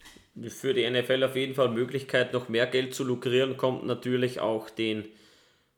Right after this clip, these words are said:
ähm, einzelnen Franchises zugute. Oder zumindest zum Teil. Ähm, ich find's persönlich gut, ein Spiel mehr für uns, m-, es zu gucken.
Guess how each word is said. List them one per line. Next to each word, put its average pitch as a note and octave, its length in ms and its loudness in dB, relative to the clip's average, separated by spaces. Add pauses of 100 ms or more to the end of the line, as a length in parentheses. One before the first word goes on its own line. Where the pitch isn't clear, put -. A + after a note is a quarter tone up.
(300)
ähm, G#2 240 -4
einzelnen G#2+ 460 -2
Franchises A#2 640 -4
zugute. B2 540 -2 (520)
Oder G2+ 140 -4
zumindest G#2+ 400 -4
zum G#2 160 -6
Teil. G2 340 -2 (720)
Ähm, A2+ 500 -2 (580)
ich F3 200 -2
find's D3 220 0
persönlich B2+ 520 0
gut, F3 220 0
ein B2 200 2
Spiel B2 200 -6
mehr A#2+ 260 2
für A#2 200 0
uns, D#3+ 460 -4
m-, A#2 120 -6 (100)
es A#2+ 240 0
zu B2+ 120 -4
gucken. D3+ 500 -4